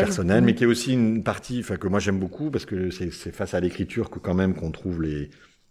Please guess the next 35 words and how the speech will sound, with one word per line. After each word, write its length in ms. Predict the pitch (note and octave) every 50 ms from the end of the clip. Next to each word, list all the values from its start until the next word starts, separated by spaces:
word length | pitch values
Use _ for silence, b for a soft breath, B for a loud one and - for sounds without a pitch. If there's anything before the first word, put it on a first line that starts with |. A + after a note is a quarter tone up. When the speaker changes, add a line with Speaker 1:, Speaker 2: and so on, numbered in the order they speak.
| -
Speaker 1:
d'abord 200 | - F#2 F#2+ G2+ -
qu'on 100 | - F2
trouve 200 | - - G2 F2
les 100 | F2 E2
vrais 140 | D#2 E2+ E2
problèmes 460 | - - D#2+ E2+ F2+ G#2+ A#2+ A#2+ G#2
qu'on, 320 | - F#2+ G2+ G2 F#2+ F2+
qu'on 160 | - - E2
n'avait 160 | D#2 D#2 D#2 D2
pas 140 | - D#2+
vu 200 | D#2 E2 F2 E2+ E2
venir 380 | D#2+ F2 G2 A2+ C3 C#3 C3 G#2 G2+
et 100 | E2+ -
qu'on 520 | - F#2 F2+ F2+ F2 E2 D#2 D2+ D2 D2
trouve 200 | - - F2+ E2+
les 80 | D#2+ D#2
vraies 140 | D2+ D#2
solutions 380 | - - E2 D#2 D2 - F2 D#2+
du 120 | D2 D2+ D2+
coup. 300 | - - A2 A#2 C3 C3 B B B B B B B B B B B B B B B -
Donc 220 | E2+ F2 E2+ D#2
c'est, 280 | - - - F#2 F2 F2
euh, 800 | E2 D2+ D2 D2 C#2+ C#2+ C#2+ C#2 C#2 C#2 C#2 C#2+ C#2 C2+ C2+ C2+ C#2 C#2+ C#2+ E2 F#2
c'est 160 | - - D#2+
une 80 | D2 C#2+
partie 240 | - - - - -
très 160 | - - F2
créative 440 | - - F2 D#2+ D2+ - - D2+ D#2
aussi, 380 | D#2 C#2+ - - F#2 F2+ E2+ -
très 160 | - - F2 D2
différente, 440 | D2 D2 - - D#2+ F2+ F2+ D#2+
plus 180 | - - - D2
introspective, 720 | C#2+ C#2 - - - - - - - - - C3 C#3 B2+
enfin 180 | F#2+ - D#2 D2
que, 100 | D2 -